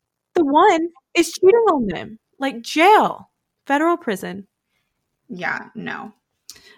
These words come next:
Speaker 2: Not okay. But yeah, I'm like, I get that. Like, the ratio here in Nashville is not ideal. Like, there's probably, like, I would say twelve girls to every one decent guy.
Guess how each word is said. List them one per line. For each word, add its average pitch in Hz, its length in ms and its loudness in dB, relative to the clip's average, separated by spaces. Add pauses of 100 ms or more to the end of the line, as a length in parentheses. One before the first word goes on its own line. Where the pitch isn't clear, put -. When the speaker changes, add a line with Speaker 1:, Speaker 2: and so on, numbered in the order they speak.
(100)
Speaker 2:
Not 208 160 0
okay. 202 400 -6
But 240 120 -6
yeah, 247 160 4
I'm 208 200 2
like, 220 460 -2 (640)
I 247 100 -2
get 226 240 0
that. 247 240 4
Like, 220 280 -4 (100)
the 208 100 -2
ratio 202 380 -2
here 240 200 -2
in 202 60 -4
Nashville 202 580 0
is 190 300 -6
not 180 200 0
ideal. 180 380 -4
Like, 190 180 -4
there's 196 160 -8
probably, 185 360 -6
like, 160 380 -8 (240)
I - 80 -4
would 185 160 -6
say 202 200 -4
twelve 185 340 -2
girls 175 340 -4
to 220 100 -4
every 185 220 -4
one 170 300 -6
decent 165 340 -12
guy. 170 480 -2